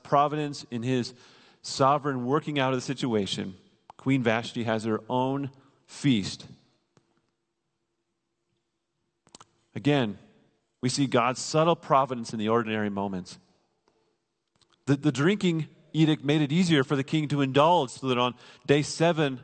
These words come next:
of the feast he was drunk and he was positioned to make his foolish request. The presence of the noble and military guests will require swift action after Queen Vashti refuses the king's summons.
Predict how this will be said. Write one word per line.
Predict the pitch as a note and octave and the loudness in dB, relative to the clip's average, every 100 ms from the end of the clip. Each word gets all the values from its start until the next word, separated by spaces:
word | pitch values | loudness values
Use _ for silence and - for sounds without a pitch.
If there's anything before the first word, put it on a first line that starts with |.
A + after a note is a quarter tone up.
| - | -8
of | B2 | -4
the | B2 | -2
feast | C3 D#3+ C#3+ - | 0 2 0 0
he | C3+ | 0
was | C3+ G#2 | 0 0
drunk | B2 D#3 A#2+ | 0 0 0
and | A2+ G#2 - _ - _ | -6 -10 -12 _ -20 _
he | - | -2
was | A#2+ | -2
positioned | B2 B2+ C3 C#3+ B2+ | 0 0 0 -2 -2
to | B2+ | -2
make | C3 | 0
his | F#2+ - | -2 -4
foolish | - B2 G#2+ | -2 -2 -2
request. | G2 - A2+ G2+ - - _ _ _ _ _ _ _ _ _ _ _ - | -6 -2 -2 -2 -10 -20 _ _ _ _ _ _ _ _ _ _ _ -4
The | C3+ | 0
presence | E3+ F3+ E3+ D#3 | 2 2 2 -2
of | C3+ | 0
the | C3+ | 0
noble | C#3+ F#3+ F3 | 2 2 4
and | C#3+ | 2
military | D3+ F#3+ E3+ C#3+ | 2 0 2 0
guests | C3 C3 B2 - - - - | 2 -2 -2 -10 -20 -20 -2
will | C#3+ | 2
require | C#3+ C#3 E3+ D#3 C#3 | 2 2 2 2 0
swift | C3 - D3+ F3+ - | -4 -4 0 0 0
action | C#3+ D3 - D3 | -2 -2 -2 -2
after | B2+ - | -2 -2
Queen | B2+ D3 C#3 | -6 -2 -2
Vashti | B2 C3 C#3+ B2+ | 0 -2 -2 -4
refuses | A#2 - D#3+ C#3 C#3 | -4 -2 -2 0 0
the | A#2+ | -2
king's | - B2+ A2 | -4 -4 -2
summons. | C3+ B2+ G2 | -2 -2 -8